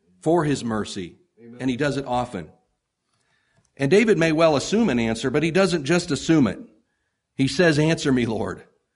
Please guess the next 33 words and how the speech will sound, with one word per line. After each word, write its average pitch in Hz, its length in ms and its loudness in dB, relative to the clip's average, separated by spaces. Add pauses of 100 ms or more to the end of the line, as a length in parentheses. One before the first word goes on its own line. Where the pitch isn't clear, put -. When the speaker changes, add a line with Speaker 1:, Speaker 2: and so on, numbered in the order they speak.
(300)
Speaker 1:
He 139 100 -4
begs 147 320 -2
the 160 100 -4
Lord 156 280 0
for 147 100 2
mercy 143 380 -2
and 117 120 -2
says, 123 220 -2
"Answer 135 320 0
me." 104 140 0
We 151 160 2
often 156 340 4
may 131 140 0
write 139 260 2
a, 117 260 -6
an 120 120 -2
email 143 400 -2
or, 101 260 -8 (220)
or 117 100 -6
send 160 240 -2
a 131 60 -2
text 165 340 -2
message, 113 400 -2
and, 95 140 -4 (420)
and 120 140 -6
of - 80 -10
course 151 240 0
we're 127 100 -4
waiting 143 400 -2
expectantly 117 720 -4
to 110 60 -6
hear 131 200 -2
back. 127 480 -2